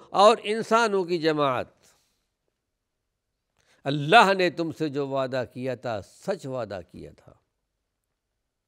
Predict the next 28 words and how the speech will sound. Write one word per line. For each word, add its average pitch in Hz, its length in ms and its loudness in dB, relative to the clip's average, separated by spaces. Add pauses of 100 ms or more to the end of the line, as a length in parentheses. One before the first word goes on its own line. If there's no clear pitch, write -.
(1040)
इन्नल्लाह 156 640 2
वअदकुम 214 760 2
वअदल 226 500 2
हक़", 190 380 -6 (720)
हक़ - 260 4 (140)
का 190 140 2
और 170 300 0
सच - 380 -6
का 180 140 -4
वादा 139 380 -2
किया 98 320 -12
था। 82 260 -20 (2750)
मेरे 120 380 -6
बारे 131 360 -2
में 143 140 -6
भी 127 160 -8
कहा 127 280 -10
था 135 160 -10
कि 113 140 -14
मेरी 113 300 -10
पैरवी 113 480 -12
नहीं 107 320 -14
करना, 113 360 -14
मेरी 120 320 -14
बात 143 260 -14
क्यों 185 200 -16
मान 87 220 -16
ली? 78 260 -20